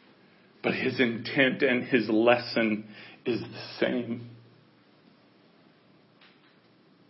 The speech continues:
But see, Abraham trusted. He just said, "I will err in obedience."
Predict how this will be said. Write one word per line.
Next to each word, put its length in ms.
But 120
see, 140
Abraham 400
trusted. 560
He 140
just 340
said, 340
"I 140
will 340
err 420
in 160
obedience." 640